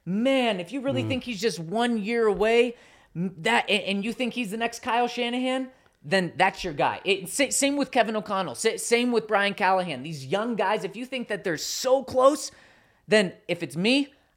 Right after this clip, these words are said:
Speaker 1: I'm taking the jump
Speaker 2: That's
Speaker 1: because, be, because, uh, it's not a huge jump for me if you really think he's that close.
Speaker 2: So you're gonna hire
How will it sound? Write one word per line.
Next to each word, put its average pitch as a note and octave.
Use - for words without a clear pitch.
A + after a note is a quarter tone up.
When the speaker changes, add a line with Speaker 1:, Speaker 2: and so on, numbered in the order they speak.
Speaker 1:
I'm F3+
taking E3
the C3
jump B2
Speaker 2:
That's D#3+
Speaker 1:
because, C3+
be, D3+
because, C#3+
uh, -
it's C#3+
not D#3
a C3+
huge E3+
jump C3+
for C#3
me B2+
if -
you D3
really D#3
think D#3
he's B2
that G#2+
close. -
Speaker 2:
So D#3+
you're D#3+
gonna E3
hire D3